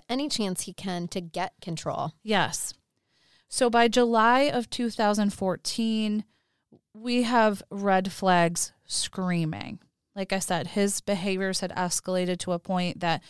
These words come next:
Speaker 2: he really wasn't safe.
Speaker 1: Yeah. Oh, for sure.
Speaker 2: And so by July third,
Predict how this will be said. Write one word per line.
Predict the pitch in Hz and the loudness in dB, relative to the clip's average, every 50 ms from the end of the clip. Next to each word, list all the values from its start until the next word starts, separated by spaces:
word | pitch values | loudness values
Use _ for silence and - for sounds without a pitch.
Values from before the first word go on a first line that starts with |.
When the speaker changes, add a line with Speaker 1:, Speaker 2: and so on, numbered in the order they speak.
| - - _ | -20 -20 _
Speaker 2:
he | - 294 | -4 -2
really | 277 320 349 339 294 247 | 0 2 0 2 2 2
wasn't | 220 202 185 190 175 175 - - | 6 6 6 6 4 0 -2 -2
safe. | - - 170 160 170 180 - - - - - _ _ _ _ _ _ _ _ _ _ _ _ _ _ _ _ | -2 0 0 -2 -2 -6 -10 -12 -14 -18 -20 _ _ _ _ _ _ _ _ _ _ _ _ _ _ _ _
Speaker 1:
Yeah. | 262 311 277 202 165 - - | -4 -2 0 0 -2 -2 0
Oh, | - 233 | 0 0
for | 214 - 233 | 0 -2 -4
sure. | - - 247 240 226 156 - _ _ _ _ _ _ _ _ _ _ _ | -2 -2 0 0 0 -2 -4 _ _ _ _ _ _ _ _ _ _ _
Speaker 2:
And | 240 240 233 233 | 0 2 2 2
so | - - 247 233 233 220 | 2 4 6 6 6 6
by | 214 220 220 | 6 6 4
July | 220 208 233 233 226 214 196 202 226 269 | 6 6 6 6 8 8 6 6 4 0
third, | - - _ 320 339 330 285 208 175 165 160 156 170 196 220 | -2 -6 _ 2 4 4 4 4 4 2 2 0 -2 -2 -6